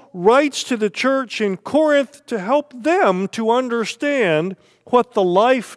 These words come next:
death, and resurrection of Jesus meant to them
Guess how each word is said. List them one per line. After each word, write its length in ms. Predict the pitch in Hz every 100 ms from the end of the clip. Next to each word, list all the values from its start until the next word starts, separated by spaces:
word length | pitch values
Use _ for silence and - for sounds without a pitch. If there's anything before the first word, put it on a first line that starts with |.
| 160
death, 440 | 147 233 254 - 202
and 300 | 190 180 170
resurrection 720 | 226 196 196 196 233 - 208
of 120 | 202 165
Jesus 500 | 214 214 214 202 185
meant 320 | 196 220 -
to 140 | 269
them 680 | 220 277 294 262 165 123